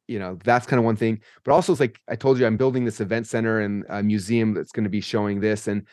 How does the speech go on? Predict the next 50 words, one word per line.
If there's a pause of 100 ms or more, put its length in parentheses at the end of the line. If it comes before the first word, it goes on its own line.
(140)
I
also
collect
books
and
other
genres
and
things
I'm
pers-,
I'm
passionate.
So
the,
the
museum
will
have
all
those
kind
of
things.
But, (420)
um,
now
I'm
trying
to (140)
collect
other
things
that'll,
that'll
be
cool
in
the
museum,
right?
Like, (300)
I
found
some,
um, (600)
I, (100)
I
bought
some,